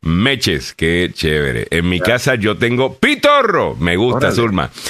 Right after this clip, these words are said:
Speaker 1: En mi país, El Salvador, tamales de pollo, pavo o gallina, relleno en
Speaker 2: Ya.
Speaker 1: los sándwiches de po-, de, de gallina
Speaker 2: Ya.
Speaker 1: o de pollo.
Speaker 2: Ah,
Speaker 1: Sándwiches de pollo.
Speaker 2: ya.
Speaker 1: Dependiendo lo que
Speaker 2: Relleno,
Speaker 1: tú, y
Speaker 2: relleno es típico por allá por El Salvador, te
Speaker 1: y le
Speaker 2: cuento,
Speaker 1: ponen
Speaker 2: ¿no?
Speaker 1: un, ¿cómo, cómo que se llama la salsa que le ponen arriba a,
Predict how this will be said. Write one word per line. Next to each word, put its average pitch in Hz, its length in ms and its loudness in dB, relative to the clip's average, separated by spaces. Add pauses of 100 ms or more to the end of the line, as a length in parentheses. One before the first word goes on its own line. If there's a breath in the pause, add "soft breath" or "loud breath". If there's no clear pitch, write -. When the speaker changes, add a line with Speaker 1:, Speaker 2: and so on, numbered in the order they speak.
(180 loud breath)
Speaker 1:
En 101 100 2
mi 117 120 0
país, 156 260 0
El 202 100 2
Salvador, 175 400 2
tamales 160 380 2
de 165 100 2
pollo, 127 360 2
pavo 151 520 0
o 123 140 2
gallina, 113 460 2
relleno 101 340 2
en 135 60 0
Speaker 2:
Ya. 85 60 0
Speaker 1:
los 90 120 -2
sándwiches 131 420 0
de 123 120 0
po-, - 180 -6
de, 95 420 2
de 85 120 2
gallina 87 440 0 (240)
Speaker 2:
Ya. 113 300 0
Speaker 1:
o 78 80 2
de 82 120 0
pollo. 71 360 -2 (260)
Speaker 2:
Ah, 139 120 -2
Speaker 1:
Sándwiches 98 320 0
de 85 100 0
pollo. 64 300 -2 (260)
Speaker 2:
ya. 101 60 0
Speaker 1:
Dependiendo 104 760 0
lo 95 140 0
que 131 60 2
Speaker 2:
Relleno, 202 200 4
Speaker 1:
tú, 170 60 4
y - 20 4
Speaker 2:
relleno 143 460 2
es 113 320 -2
típico 110 400 0
por 80 100 0
allá 90 160 0
por 80 140 -2
El 69 80 -2
Salvador, 69 420 -2
te - 60 -4 (120)
Speaker 1:
y 107 40 2
le 107 100 2
Speaker 2:
cuento, - 0 -
Speaker 1:
ponen 117 220 2
Speaker 2:
¿no? 143 60 2 (260)
Speaker 1:
un, - 40 -4
¿cómo, 107 220 0
cómo 131 160 2
que 160 80 0
se 147 80 0
llama 147 140 0
la 127 100 2
salsa 127 300 0
que 117 60 2
le 101 100 2
ponen 101 180 0
arriba 73 560 0
a, 58 420 -2